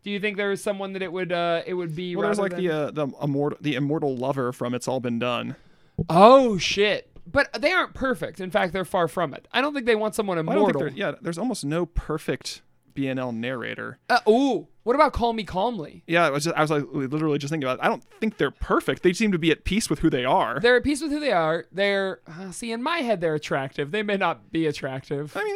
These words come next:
Speaker 2: it doesn't matter.
Speaker 1: Yeah, yeah, yeah. But I, I think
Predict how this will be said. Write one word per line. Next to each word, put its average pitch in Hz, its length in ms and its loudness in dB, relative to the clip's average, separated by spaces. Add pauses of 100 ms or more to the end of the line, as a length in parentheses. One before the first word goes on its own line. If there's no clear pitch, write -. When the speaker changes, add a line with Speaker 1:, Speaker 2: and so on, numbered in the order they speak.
Speaker 2:
it 427 80 -4
doesn't 381 200 -2
matter. 277 440 -2
Speaker 1:
Yeah, 220 280 2 (100)
yeah, 185 160 -2
yeah. 180 260 -2
But 294 200 2
I, 269 180 0
I 269 100 2
think 247 360 -8